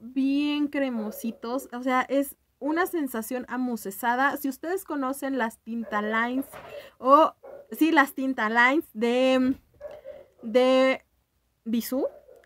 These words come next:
son exactamente esa textura amusesada. Y quisiera decirles que estos se sienten aún más amusesados, chicas.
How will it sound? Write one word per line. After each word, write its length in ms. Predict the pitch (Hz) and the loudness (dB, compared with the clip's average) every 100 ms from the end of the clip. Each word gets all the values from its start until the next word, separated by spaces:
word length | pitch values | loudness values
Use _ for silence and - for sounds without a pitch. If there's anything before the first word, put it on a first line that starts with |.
| _ _ | _ _
son 380 | - 311 330 | -6 0 2
exactamente 640 | 339 - 277 294 285 269 294 | 2 0 -4 -4 -2 -2 -4
esa 180 | 285 285 | -4 -4
textura 560 | 233 - - - 262 | -4 -10 -12 -4 0
amusesada. 760 | 277 269 254 202 - 226 247 - | 2 0 -2 -10 -2 0 0 -2
Y 100 | 254 | -6
quisiera 420 | - 247 285 302 | -10 -6 -2 0
decirles 420 | 320 277 254 254 | 0 -2 -6 -8
que 80 | - | -8
estos 180 | 262 254 | -10 -10
se 80 | 247 | -10
sienten 400 | 226 240 254 247 | -8 -6 -8 -8
aún 380 | 214 240 240 254 | -8 -6 -4 -2
más 220 | 247 247 | -4 -6
amusesados, 760 | 240 220 - - 202 220 233 269 | -8 -6 -8 -12 -6 -4 -4 -6
chicas. 380 | 269 269 311 | -10 -6 -6